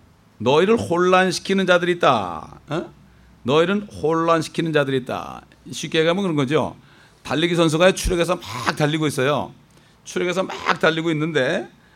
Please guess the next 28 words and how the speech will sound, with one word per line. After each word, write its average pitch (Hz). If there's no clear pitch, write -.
아, 135
그런데 143
어떤 131
사람이 135
지나가다가 127
말이죠. 131
거기다 123
병을 120
확 -
던져버렸어요. 90
깡통을 143
던져버렸어요. 113
소리를 160
꽉 156
질러요. 139
"너 196
이리 196
와봐." 175
이렇게 135
된 127
거예요. 95
어? 170
그러면 196
멈칫하는 156
거예요. 127
어? 185
아, 185
그래서 190